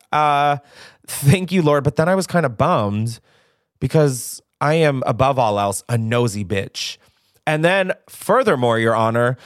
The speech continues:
the court fit, the court fit. I was like, "Wait, I mean, the pictures practically take themselves, you know?"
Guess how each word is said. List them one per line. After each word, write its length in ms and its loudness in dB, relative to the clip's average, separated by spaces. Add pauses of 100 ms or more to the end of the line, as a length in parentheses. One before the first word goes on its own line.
(120)
the 180 0
court 460 0
fit, 420 0 (540)
the 240 2
court 540 0
fit. 400 0
I 100 0
was 180 -2
like, 280 0
"Wait, 560 -2 (480)
I 80 0
mean, 160 0
the 80 2
pictures 420 0
practically 560 -4
take 260 0
themselves, 840 -2
you 100 0
know?" 460 0